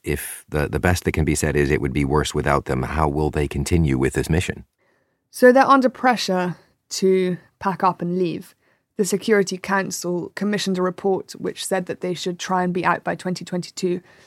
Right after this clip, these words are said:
Speaker 2: This is not gonna happen because they need to meet certain criteria. The Congolese army needs to be in control of vast swathes of territory in the east, which will frankly not happen by twenty twenty-two. But they are under financial pressure.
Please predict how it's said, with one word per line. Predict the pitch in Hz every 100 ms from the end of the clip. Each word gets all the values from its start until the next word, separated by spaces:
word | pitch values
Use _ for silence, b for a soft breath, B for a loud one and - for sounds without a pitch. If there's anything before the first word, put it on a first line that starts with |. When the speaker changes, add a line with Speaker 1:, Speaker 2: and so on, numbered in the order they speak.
| b b b _
Speaker 2:
This | 202 240
is | 247 214
not | 190
gonna | 190
happen | 175 175 175
because | 165 180 175 - - -
they | 185
need | 180 175
to | 185
meet | 180
certain | - 180 175
criteria. | 175 175 214 202 185 170
The | 175
Congolese | 185 180 180 180
army | 180 175
needs | 170 170
to | -
be |
in | 180
control | 170 170 - 175 165
of | 185 170 - 220
vast | - 180 170 - -
swathes | - 185 180
of | 175
territory | - 180 180 180
in | 175
the | 180
east, | 170 - -
which | 180 - - - _ _
will | 185
frankly | - 180 175 175
not | -
happen | 180 180
by | 175 175
twenty | 185 170
twenty-two. | 180 170 175 208 196 b b b b b b _
But | 196 214 220
they |
are | 208 220 214
under | 196
financial | - 196 208 196 185
pressure. | 175 175 170 180